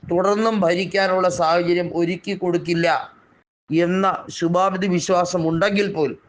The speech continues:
അതിനേക്കാളൊക്കെ ഏറെ വിന്നബിലിറ്റിക്ക് വേണ്ടി, ഗ്രൗണ്ട് വർക്കിന് വേണ്ടി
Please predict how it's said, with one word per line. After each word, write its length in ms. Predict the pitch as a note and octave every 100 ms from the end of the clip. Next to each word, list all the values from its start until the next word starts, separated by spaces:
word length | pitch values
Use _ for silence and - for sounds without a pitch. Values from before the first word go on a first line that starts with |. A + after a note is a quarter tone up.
| _ _ - _ _
അതിനേക്കാളൊക്കെ 1000 | D#3+ E3 G3 G#3+ G#3 G3 G3 A3 G3 G#3 G#3+
ഏറെ 380 | F3+ E3+ D#3+ A#2+ - - _ _
വിന്നബിലിറ്റിക്ക് 920 | D#3 G#3+ A#3 B3+ A3+ G#3+ F#3+ F#3+ C#3
വേണ്ടി, 340 | E3+ D#3+ C#3 B2+ - _ _ _ _ _
ഗ്രൗണ്ട് 480 | C#3+ F3+ G3 A3+ A3+
വർക്കിന് 400 | A3 G3 E3+ F#3
വേണ്ടി 380 | F3+ E3+ D#3+ E3+